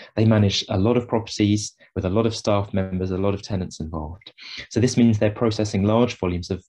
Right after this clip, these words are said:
personal data all day, every day. So most of our clients would be well advised to have both general, high-level data protection policies,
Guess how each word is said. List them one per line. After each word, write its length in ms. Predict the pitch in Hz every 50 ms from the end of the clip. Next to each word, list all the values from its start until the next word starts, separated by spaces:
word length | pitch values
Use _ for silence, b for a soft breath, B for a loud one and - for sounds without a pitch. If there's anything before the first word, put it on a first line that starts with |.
| _
personal 320 | - 104 95 - - 90 90
data 340 | - 92 87 - - - - _
all 200 | - 113 107 107
day, 300 | 104 87 82 80 80 78 - _ _
every 280 | - 98 92 - 80 -
day. 360 | - - - - - 101 - _ _ B B B B B B B B B B B
So 160 | B - 107 104
most 320 | 110 120 135 147 147 -
of 100 | - 98
our 140 | 92 90 85
clients 760 | - - 90 82 82 80 80 95 117 - - - - - _ _ _
would 120 | 101 104 101
be 320 | - 104 95 95 - - - _
well 200 | 107 107 107 107
advised 560 | 104 101 - - 87 85 85 90 87 - -
to 80 | 98 85
have 340 | 80 92 92 92 92 87 - _
both 300 | - 95 92 92 98 - _ _ _
general, 540 | - 110 101 101 101 98 98 101 107 110 - _ _ _ _ _ _
high-level 520 | - - 104 104 104 104 98 92 - 92 85
data 260 | - 87 85 82 -
protection 480 | - - - - - - - - 82 82
policies, 520 | - - 87 85 85 - - 92 95 98